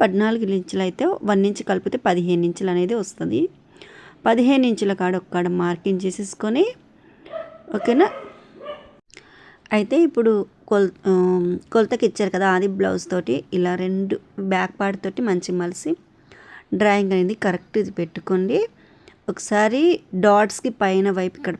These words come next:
పట్టుకోండి. నెక్ కొద్దిగా ఇట్లా మలుచుకొని చూసుకోండి. ఇది చెస్ట్‌కి అన్నమాట.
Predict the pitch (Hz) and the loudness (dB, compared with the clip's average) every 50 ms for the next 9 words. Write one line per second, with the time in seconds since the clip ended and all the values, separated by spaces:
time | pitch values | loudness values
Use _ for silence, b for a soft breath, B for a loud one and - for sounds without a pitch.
0 | - 175 170 165 - 170 - - 170 165 165 165 180 202 285 370 427 - _ b | -6 -6 -6 -6 -10 -14 -8 -4 -2 -2 -2 -2 -2 0 0 -2 -2 -4 _ b
1 | b b b b b b b b - 196 190 - - 131 - 214 190 170 185 170 | b b b b b b b b -2 -2 -2 -2 -4 -4 0 0 0 0 0 0
2 | 170 165 - - - - 180 180 180 175 175 170 165 - - - 190 190 220 - | 0 -4 -4 -8 -10 -4 -2 0 2 2 0 0 -4 -6 -8 -6 -4 -2 -2 -4
3 | - - 190 190 190 - - 196 180 175 175 196 269 349 - - - 214 208 - | -2 -4 -4 -4 -4 -8 -6 -4 -2 -2 -2 -2 -2 -2 -2 -2 -2 -2 -2 -2
4 | - - 196 185 - - - 180 - 170 170 170 165 165 170 160 160 165 - 220 | -4 -6 -8 -8 -8 -10 -12 -8 -4 -4 -2 -2 -2 -2 -2 -4 -6 -6 -6 -4
5 | 262 370 466 | -4 -4 -4